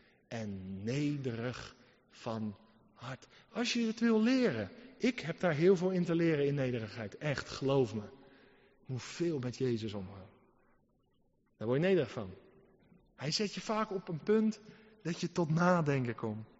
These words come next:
Broeders en zusters, niemand is minder, niemand is meer. Laten we leven in alle nederigheid. Ik had vanavond geen behoefte, daar sluit ik mee af,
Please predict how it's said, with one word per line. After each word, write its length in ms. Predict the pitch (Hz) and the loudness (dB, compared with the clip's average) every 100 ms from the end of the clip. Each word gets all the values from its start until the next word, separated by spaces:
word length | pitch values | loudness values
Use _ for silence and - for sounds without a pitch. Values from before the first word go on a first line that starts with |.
| _ - - - _ _ _ _ _ _ | _ -20 -20 -20 _ _ _ _ _ _
Broeders 380 | 143 180 170 156 | 4 6 6 2
en 120 | 147 | 0
zusters, 560 | 131 120 - 120 - - - _ _ | 0 -2 -6 -8 -10 -12 -20 _ _
niemand 480 | 139 175 208 180 | 2 4 6 4
is 120 | 175 143 | 2 0
minder, 460 | 175 160 117 98 - - _ _ _ _ | 2 0 -2 -8 -14 -20 _ _ _ _
niemand 460 | 113 131 165 147 131 | -10 -6 -4 -4 -4
is 160 | 127 | -6
meer. 420 | 139 143 120 95 - _ _ _ _ _ | -4 -6 -8 -10 -18 _ _ _ _ _
Laten 400 | 123 139 151 151 | -2 0 0 0
we 80 | 139 | 2
leven 500 | 143 165 170 139 135 | 4 4 4 4 0
in 240 | 135 131 | 0 -4
alle 400 | - 143 135 127 113 - - - _ | -2 0 0 -2 -6 -14 -20 -20 _
nederigheid. 840 | 131 143 139 127 110 104 113 104 - | -2 2 4 2 -2 -4 -6 -6 -6
Ik 80 | |
had 180 | 160 170 | -2 -2
vanavond 500 | - 180 185 175 170 | 2 4 6 6 2
geen 280 | - 208 220 | 2 4 6
behoefte, 520 | 175 185 196 - 120 98 - - - _ _ _ _ _ _ _ | 6 6 4 0 -6 -6 -16 -20 -20 _ _ _ _ _ _ _
daar 140 | 131 | -4
sluit 300 | 139 160 151 | 0 2 4
ik 120 | 147 143 | 2 0
mee 160 | 139 | 0
af, 340 | 123 117 - | -2 -4 -10